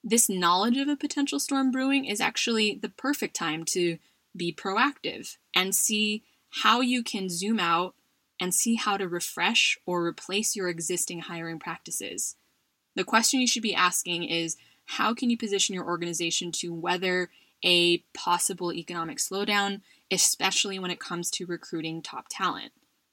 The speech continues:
During a recession, those who work in talent attraction and recruitment play a critical role inside companies. The best strategy for protecting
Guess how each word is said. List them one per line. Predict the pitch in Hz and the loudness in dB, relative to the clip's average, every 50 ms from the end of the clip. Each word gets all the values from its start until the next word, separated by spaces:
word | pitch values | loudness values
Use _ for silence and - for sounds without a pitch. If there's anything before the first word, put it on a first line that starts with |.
| _ _ _ _ _ _ _ _ _ - | _ _ _ _ _ _ _ _ _ 0
During | - - 269 285 294 285 269 | 2 4 6 6 6 6 6
a | |
recession, | 240 226 - - 190 196 - - 196 185 180 180 - | 4 2 2 0 0 0 0 0 0 0 -2 -6 -6
those | - 170 190 196 226 240 226 | -4 0 2 4 4 4 2
who | - 233 220 208 | 0 0 0 0
work | 196 190 190 - | 0 0 -2 -4
in | 180 170 | -6 -6
talent | - - 180 170 170 - | -4 -2 -2 -2 -2 -4
attraction | 160 - - - 170 170 - - - 185 | -4 -4 -2 -2 -2 0 -2 -2 -4 -4
and | 180 - 170 165 | -4 -6 -6 -6
recruitment | 165 - - - 175 175 - 190 208 220 233 - | -8 -8 -8 -6 -6 -6 -4 -4 -4 -4 -4 -6
play | - - 208 190 190 185 | -8 -4 -2 -2 -2 -2
a | - 185 | -4 -8
critical | - - - - 233 233 233 233 - 226 220 208 | -12 -12 -8 -4 -2 -2 -2 -2 -2 -4 -4 -4
role | 180 160 156 156 160 | -4 -4 -4 -4 -4
inside | 151 170 165 - 170 165 160 | -6 -6 -6 -6 -6 -6 -6
companies. | - - 170 160 147 - 98 85 - - - - - _ _ _ _ _ _ _ _ _ _ _ _ _ _ - | -8 -10 -12 -10 -10 -10 -10 -10 -8 -8 -8 -8 -10 _ _ _ _ _ _ _ _ _ _ _ _ _ _ -6
The | 208 | -2
best | 185 202 226 240 - | 0 2 2 2 0
strategy | - - 220 208 202 202 196 214 220 | 0 2 4 4 4 4 2 0 -2
for | 208 - 190 | -2 -2 -4
protecting | - 190 - - 185 180 - - 185 175 175 175 170 | -6 -6 -6 -6 -6 -6 -6 -6 -4 -4 -2 -4 -4